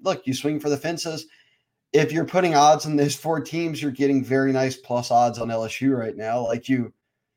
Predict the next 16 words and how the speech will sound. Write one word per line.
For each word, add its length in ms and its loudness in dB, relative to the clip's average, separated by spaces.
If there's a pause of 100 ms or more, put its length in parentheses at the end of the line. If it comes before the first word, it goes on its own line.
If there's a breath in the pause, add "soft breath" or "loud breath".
(240)
it's 140 -20
probably 340 6
not 300 4
gonna 120 -2
happen, 640 0
but 180 -2
if 100 -2
it 120 -4
does, 260 2
it 40 -2
would 120 -4
be 120 -4
considered 500 -6
a 100 -6
nice 320 -4
surprise. 680 0